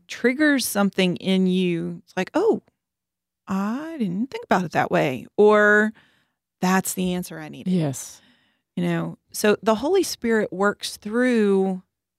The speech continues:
Speaker 1: other people in our lives
Speaker 2: Mm-hmm.
Speaker 1: to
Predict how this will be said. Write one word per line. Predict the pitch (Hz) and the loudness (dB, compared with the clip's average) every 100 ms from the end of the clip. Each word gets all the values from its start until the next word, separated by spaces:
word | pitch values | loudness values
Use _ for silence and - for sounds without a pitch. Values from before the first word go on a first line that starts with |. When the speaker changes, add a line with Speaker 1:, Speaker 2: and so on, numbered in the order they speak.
| _ _ _ _ _ _ _ | _ _ _ _ _ _ _
Speaker 1:
other | - 208 208 185 | 4 6 6 2
people | - 214 202 175 151 147 170 _ | 0 -4 0 2 0 -2 -10 _
in | 208 202 | 0 2
our | 202 | 2
lives | 175 165 147 147 180 165 | 2 -4 -6 -4 -2 -2
Speaker 2:
Mm-hmm. | 175 170 - | -4 -6 -8
Speaker 1:
to | - 208 202 190 190 185 | -4 0 2 2 2 -2